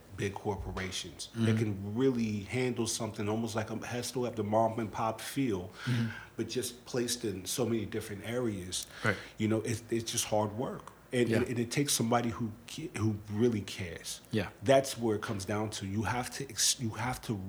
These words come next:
Speaker 1: really care to the point where you're not willing to sacrifice the, the average things that you have to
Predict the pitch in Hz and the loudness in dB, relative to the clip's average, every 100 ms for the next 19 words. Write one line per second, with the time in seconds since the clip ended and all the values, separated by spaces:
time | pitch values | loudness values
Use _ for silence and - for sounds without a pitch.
0 | 95 113 113 107 - - 104 101 92 92 | 4 6 4 -2 -4 0 0 0 -2 -6
1 | - - - - - 110 104 113 110 107 | -12 -16 -16 -12 -2 -2 2 4 2 0
2 | 110 104 107 113 117 113 110 110 107 101 | -2 0 2 2 2 0 -2 0 0 0
3 | 98 - 104 104 98 - 98 90 87 - | 0 2 2 2 -2 -4 -4 -4 -2 -2
4 | - - - - - - 95 107 101 98 | -4 -10 -18 -16 -18 -16 -2 0 0 -4
5 | 98 107 104 107 117 110 - 107 95 - | -4 -6 0 2 2 0 -2 -2 -4 -4
6 | - 101 90 107 98 - 101 | -4 -2 2 2 0 -2 -6